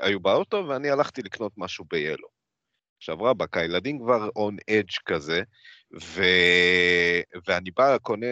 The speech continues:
קונה את מה שקניתי ב-Yellow, ואיזה בחורה לפניי עומדת בתור, הוא מציע לה את ה-, אתה יודע, את השוקולד עם שלוש בעשר, ארבע בארבע, חמש בעשרים, סבבה?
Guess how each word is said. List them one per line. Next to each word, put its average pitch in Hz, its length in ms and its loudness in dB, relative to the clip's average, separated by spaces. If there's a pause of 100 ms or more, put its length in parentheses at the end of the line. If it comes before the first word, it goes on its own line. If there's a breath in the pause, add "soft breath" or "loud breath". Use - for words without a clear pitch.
(160)
קונה 113 240 -4
את 113 100 -6
מה 98 100 -6
שקניתי 90 800 -4
ב-Yellow, 123 480 0 (1120 soft breath)
ואיזה 101 520 0
בחורה 117 420 0
לפניי 82 560 -4
עומדת 165 280 -8
בתור, 82 560 -6 (1300)
הוא 120 160 2
מציע 220 400 4
לה 214 120 4
את - 120 -4
ה-, 147 160 4
אתה - 160 -4
יודע, 131 200 2
את - 120 -4
השוקולד 113 560 -2
עם 107 100 -8
שלוש 104 320 -8
בעשר, 135 400 -2
ארבע 98 300 0
בארבע, 131 500 2
חמש 113 420 -6
בעשרים, 107 520 -8 (120)
סבבה? 127 440 -4